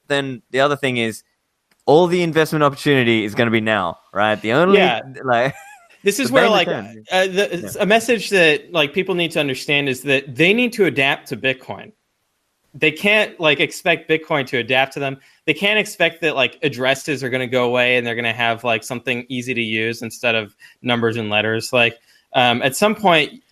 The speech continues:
Speaker 2: sure, there are marginal improvements that are gonna happen to Bitcoin, but so far it's been the case that you have to adapt to Bitcoin, uh, whether it's by holding your own keys or running your own node, um, and, and all of this. But, um,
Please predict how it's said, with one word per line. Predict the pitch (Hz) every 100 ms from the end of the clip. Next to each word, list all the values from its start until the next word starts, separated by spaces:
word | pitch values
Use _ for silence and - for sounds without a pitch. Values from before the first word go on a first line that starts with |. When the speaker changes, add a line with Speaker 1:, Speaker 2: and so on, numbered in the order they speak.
| _ _ -
Speaker 2:
sure, | - 233
there | 165 165
are | 160 165 185 147
marginal | 131 143 147 147
improvements | 120 - 151 151 107 -
that | 117
are |
gonna | 110
happen | 107 143 131
to | 107 107
Bitcoin, | 110 - 110 104 _ _ -
but | 147 139 - _ _ -
so | 208 226
far | 233 240 175
it's | 143
been | 175 156
the | 151 180
case | 160 -
that | 131
you | 143 135 151
have | 175 175
to | 175
adapt | 131 135 135 -
to |
Bitcoin, | 107 123 123 117 107 104 _ _ _
uh, | 127 117 110
whether | 113 139 131 120
it's | 117 110
by | - 117 110
holding | 127 123
your | 117 113
own | 110
keys | - 117 117 110
or | 110
running | 113 113 110
your | 110
own | 110 107
node, | 123 127 123 117 _ _ _
um, | 120 117 110 110
and, | 101 113 110 -
and | 120 110
all | 107
of | 107 104
this. | 107 107 -
But, | 123 117 113 - _ _ _
um, | 123 120 113